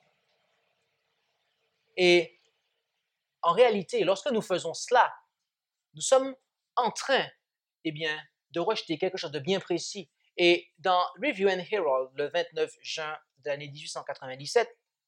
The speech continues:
Ellen White déclare, personne n'est contraint de voir le péché contre le Saint-Esprit comme quelque chose de mystérieux et d'indéfinissable. Le péché contre le Saint-Esprit consiste en un refus persistant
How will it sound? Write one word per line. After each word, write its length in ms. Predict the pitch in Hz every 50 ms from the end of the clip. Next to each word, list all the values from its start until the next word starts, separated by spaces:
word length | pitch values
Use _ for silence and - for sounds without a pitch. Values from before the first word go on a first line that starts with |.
| _ _ _ _ _ _ _ _ _
Ellen 180 | - - 277 -
White 180 | 311 214 165 135
déclare, 520 | 143 147 - - 165 165 165 180 - - _ _ _ _ _ _ _ _ _ _
personne 480 | - 330 339 330 - - - 202 190 196
n'est 100 | 262 269
contraint 300 | - 233 208 - - 202
de 80 | 180 170
voir 460 | 139 - 208 240 202 156 151 170 175
le 140 | 170 170 - _
péché 400 | - 262 220 - - - 165 151
contre 280 | - - 214 - - 190
le 80 | 170
Saint-Esprit 500 | - 180 160 - - - - - 196 190
comme 200 | - 175 170 160
quelque 280 | - 220 214 196 - 170
chose 260 | - - 185 170 139
de 100 | 131 147
mystérieux 760 | 143 165 208 196 - - 202 165 147 143 143 147 156 165 - _ -
et 100 | 147 143
d'indéfinissable. 800 | 143 175 170 175 156 - 180 180 175 - - 240 196 - - - _ _ _ _ _ _ _ - - - - -
Le 140 | - 160 -
péché 340 | - - 302 294 - 370 359
contre 220 | 330 - - 247
le 80 | 226 202
Saint-Esprit 600 | 240 233 - 214 185 - - - - 254 - -
consiste 640 | - 339 359 247 - - 220 208 - - - - _ _ _ _ _ _ -
en 180 | 220 233 233
un 140 | 311 381 392
refus 440 | 302 294 269 247 - - 262 247 196
persistant 880 | - 302 339 339 330 - - 294 240 - - - 240 214 175 - -